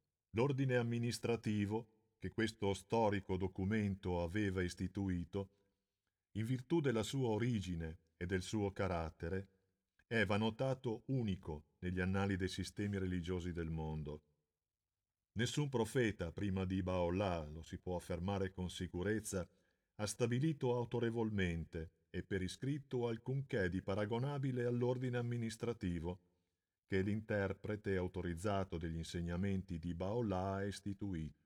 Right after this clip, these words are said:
un ordine che dovrà e potrà proteggere dallo scisma la fede da cui è nato, in una maniera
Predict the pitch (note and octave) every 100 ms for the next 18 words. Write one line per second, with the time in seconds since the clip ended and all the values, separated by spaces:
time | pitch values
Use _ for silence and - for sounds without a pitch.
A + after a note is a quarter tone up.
0 | _ - B2+ A2 G2 F#2+ A2 A#2 B2 -
1 | G2 F2+ G2 G2 G#2+ F2+ D#2+ _ - F2+
2 | F#2+ F#2 G#2+ G2 - G2 G2+ G2 F2+ E2+
3 | G2 G2+ F#2+ F2+ F2+ F2+ G2+ - F#2+ G#2
4 | G2+ G#2 B2+ - A#2 A#2 A2+ A2+ A2 A2+
5 | A2+ F#2+ E2 D#2 F2 E2 _ _ _ _
6 | _ _ _ _ - F#2+ A#2 A2+ A#2 A2+
7 | F#2 F2 G2+